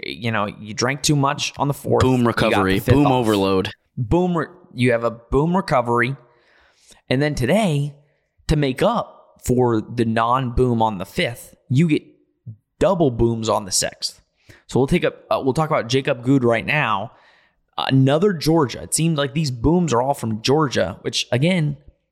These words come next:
Speaker 1: usually, just like Florida, Georgia's a great football state, and we get a lot of good recruits there. So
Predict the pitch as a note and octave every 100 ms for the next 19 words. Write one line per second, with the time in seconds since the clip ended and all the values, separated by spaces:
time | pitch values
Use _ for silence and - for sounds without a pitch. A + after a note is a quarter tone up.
0 | _ _ A2 D3+ D#3 D#3 F3+ F3+ - B2+
1 | A#2+ E3 D3+ D#3 D#3+ E3+ F3+ F#3+ F3+ -
2 | A2+ G2+ A#2 A#2 A#2 A#2 A#2+ B2 - B2+
3 | A#2 A2 G#2+ - - - C3 F#3 - _
4 | _ - A2 G#2+ G2+ G#2+ G2+ A#2 A#2 A#2
5 | A2+ B2+ A2 - F#2+ F#2+ A2 G#2+